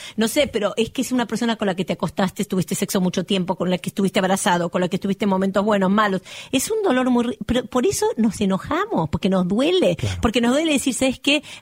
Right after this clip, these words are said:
Speaker 1: Por más que yo quiera, acá, de ac-, acá, de acá no soy,
Speaker 2: Ujú.
Speaker 1: porque acá no crezco". Es que ese es el secreto. Es que acá no crezco.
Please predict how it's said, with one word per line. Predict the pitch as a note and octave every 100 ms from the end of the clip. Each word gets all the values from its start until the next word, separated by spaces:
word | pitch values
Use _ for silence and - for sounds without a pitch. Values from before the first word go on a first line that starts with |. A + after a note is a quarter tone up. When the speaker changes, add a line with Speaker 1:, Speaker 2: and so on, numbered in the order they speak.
| -
Speaker 1:
Por | A#3 A3+
más | A3+ B3 C#4 D#4+ -
que | - A#3+
yo | B3 C4
quiera, | E4+ D#4 G#3 G3
acá, | G3 - - A3+ A#3 -
de | G3+
ac-, | G#3 G#3
acá, | G3 G3+ A#3+
de | A#3 G#3
acá | G3+ B3
no | A#3
soy, | - C4+ F#3 -
Speaker 2:
Ujú. | C#3+ C#3+
Speaker 1:
porque | F#3+ G#3
acá | G3+ A#3
no | A3
crezco". | - A#3+ - - D#3+ _
Es | E4+ D#4+
que | -
ese | - D#4
es | A3+
el | G3
secreto. | F3 G3+ A3 B3 - - _ _
Es | G#3+
que | -
acá | A#3 B3
no | B3 A#3
crezco. | A#3 C4+ - - G3